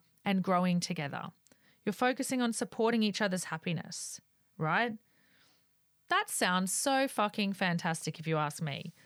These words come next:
I don't know anyone who wouldn't want a relationship like that. Yet so often we just become conditioned to give each other a hard time and to not support each other. So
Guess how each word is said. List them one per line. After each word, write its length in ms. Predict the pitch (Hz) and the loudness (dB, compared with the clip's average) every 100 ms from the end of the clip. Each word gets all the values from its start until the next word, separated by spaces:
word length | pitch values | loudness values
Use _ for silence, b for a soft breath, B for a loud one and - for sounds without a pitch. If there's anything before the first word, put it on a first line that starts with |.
| B | B
I 80 | 214 | 0
don't 140 | 269 277 | 0 2
know 80 | |
anyone 440 | 254 220 226 214 196 | 2 4 4 4 4
who 120 | 208 | 4
wouldn't 240 | 190 190 | 4 2
want 280 | 170 175 180 | 2 2 2
a 40 | 185 | 2
relationship 680 | 165 156 165 175 - 165 | 4 2 2 0 -2 -2
like 200 | 156 143 | -2 -4
that. 240 | 135 127 - - B B B | -6 -8 -10 -18 B B B
Yet 300 | 202 202 - - | 0 0 -2 -8
so 400 | - 240 262 220 | -2 2 4 4
often 640 | 233 - 180 165 214 269 _ b b b b b b - - | 2 0 0 2 0 -4 _ b b b b b b -12 -2
we 200 | 220 240 | 2 2
just 340 | 240 240 - | 2 0 0
become 360 | 247 - 214 214 | -2 0 0 2
conditioned 680 | 208 190 208 - 175 180 | 2 2 0 2 2 2
to 140 | - 196 | -2 -2
give 160 | 208 | 0
each 200 | 220 - | 0 2
other 180 | 208 208 | 2 4
a 100 | 202 | 4
hard 300 | 202 196 190 | 4 2 2
time 340 | - 165 160 190 | 0 2 2 2
and 120 | 190 | 0
to 100 | 190 | 0
not 160 | 175 | 0
support 340 | - 180 180 185 | -2 -2 2 2
each 160 | 185 | 0
other. 280 | 175 160 - 165 - B B B B | -2 -2 -6 -12 -18 B B B B
So 460 | - 233 226 226 | -2 2 4 2